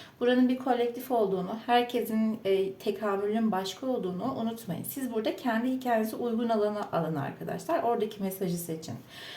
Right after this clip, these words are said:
Burada, e, anne baba olabilir, kök aileyle ilgili, kök aileden sağlıklı ayrılamamış bir ilişkiniz vardır. Aklınızdaki kişiler anne babayı çok kutsuyordur, aileyi çok kutsuyordur ve bu, bu yüzden sorunlar yaşıyorsunuzdur.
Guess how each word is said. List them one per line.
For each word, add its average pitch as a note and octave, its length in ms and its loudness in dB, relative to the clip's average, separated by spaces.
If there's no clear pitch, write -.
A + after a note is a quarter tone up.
Burada, B3+ 360 4
e, G3+ 440 2
anne A#3+ 240 0
baba A#3 220 4
olabilir, A#3 560 0
kök A#3 260 -2
aileyle B3 480 4
ilgili, E3+ 360 -2
kök A#3+ 240 0
aileden A#3+ 480 2
sağlıklı A#3 520 2
ayrılamamış A3+ 760 2
bir A#3 180 -2
ilişkiniz A3 640 -2
vardır. C#3+ 420 -4
Aklınızdaki A3+ 500 2
kişiler - 280 0
anne A3+ 280 2
babayı A3 280 2
çok - 280 -6
kutsuyordur, E3+ 520 -4
aileyi G3+ 400 2
çok A3 300 -6
kutsuyordur - 420 -8
ve G3+ 220 -2
bu, A3 100 -2
bu A3+ 60 -6
yüzden A3 280 0
sorunlar G#3+ 480 0
yaşıyorsunuzdur. G#3 760 0